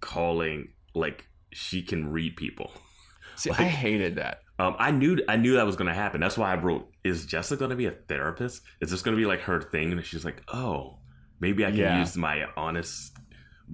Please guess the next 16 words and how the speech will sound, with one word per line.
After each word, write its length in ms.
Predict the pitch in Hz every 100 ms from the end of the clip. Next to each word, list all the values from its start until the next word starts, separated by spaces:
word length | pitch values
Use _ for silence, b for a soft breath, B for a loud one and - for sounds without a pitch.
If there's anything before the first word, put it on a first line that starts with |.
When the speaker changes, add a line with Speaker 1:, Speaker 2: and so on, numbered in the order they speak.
| 73
Speaker 1:
reading 360 | 85 85 80
people 440 | - 80 71 64 -
gift 340 | - 76 - -
for 200 | - 73
something," 420 | - 67 - 58 -
you 80 | 80
know? 180 | 87 - - B B
Like, 380 | - 76 71 - - - -
Speaker 2:
That'd 140 | 143 175
be 60 |
nice. 380 | 156 123 180 151
Speaker 1:
because 280 | 117 143 135
she 120 | 127
called 320 | - 147 165
out, 140 | 135 -
like, 220 | 113